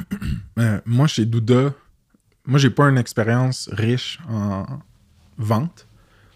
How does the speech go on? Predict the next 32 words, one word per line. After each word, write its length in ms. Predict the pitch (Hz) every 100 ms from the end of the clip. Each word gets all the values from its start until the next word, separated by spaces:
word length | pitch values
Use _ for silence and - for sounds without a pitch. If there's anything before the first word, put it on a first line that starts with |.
| _
C'est-à-dire 320 | - 107 110
que 80 | 104
j'ai 100 | 107
vendu 300 | 113 120 127
Snipcart 520 | - 117 - 127 127
tout 100 | 107
le 60 | 92
temps, 220 | 131 127
mais 220 | 101 92
j'ai 140 | 101 101
jamais 460 | 104 113 117 117 -
eu 100 | 113
une 100 | 110
équipe 260 | 113 117 110
de 60 |
vente, 260 | 98 104 -
par 120 | 101
exemple. 240 | 104 110 - - - - - - -
Puis 220 | - 104 101
le 120 | 107
modèle 340 | 113 117 135
de 80 | 120
distribution 640 | 104 - 117 104 - 127
de 40 | 139
Snipcart, 520 | 117 101 - 117 127 -
de, 180 | - 101
d'acquisition, 680 | 104 110 113 107 120 123 139 _ _ _ _
c'était 380 | - - 113 113
pas 160 | - 113
de 80 | 101
la 80 |
vente 280 | 104 120 131